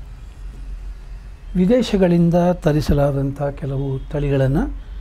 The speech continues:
ಇವತ್ತು ಈ ಕ್ಷೇತ್ರದಲ್ಲಿ ಬಳಸಲಾಗ್ತಾ ಇದೆ. ಎಕ್ಸೋಟಿಕ್ ಬ್ರೀಡ್ಸ್ ಅಂತ ಕರೆಯಲಾಗುತ್ತೆ. ವಿದೇಶಿ ತಳಿಗಳು, ಅತ್ಯಂತ ಹೆಚ್ಚು ಪ್ರಮಾಣದ ಹಾಲನ್ನು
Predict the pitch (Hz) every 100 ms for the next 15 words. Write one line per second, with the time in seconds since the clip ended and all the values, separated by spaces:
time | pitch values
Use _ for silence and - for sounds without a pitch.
0 | - - - - - - - 185 156 160
1 | 143 139 - 147 151 135 131 135 120 -
2 | - - - - - - - - - -
3 | 156 143 143 - 135 - 139 131 254 -
4 | - - - - - - - - - 180
5 | - - - 160 151 156 - 135 139 135
6 | - 143 127 135 139 135 127 117 - 214
7 | 277 277 - - - 151 156 147 170 156
8 | 135 135 170 302 - - - - - -
9 | - - - - - - - - - -
10 | - - - - - 180 - 190 190 180
11 | 143 - - - 185 147 143 143 151 127
12 | 135 135 135 131